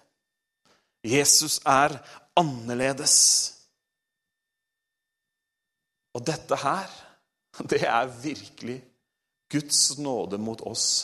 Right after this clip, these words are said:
som får et uttrykk overfor menneskene rundt oss.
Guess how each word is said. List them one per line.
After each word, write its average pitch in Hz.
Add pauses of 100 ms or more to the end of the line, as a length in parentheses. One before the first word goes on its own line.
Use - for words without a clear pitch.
(240)
som -
får 110
et 117 (140)
uttrykk - (280)
overfor 110
menneskene 92
rundt -
oss. -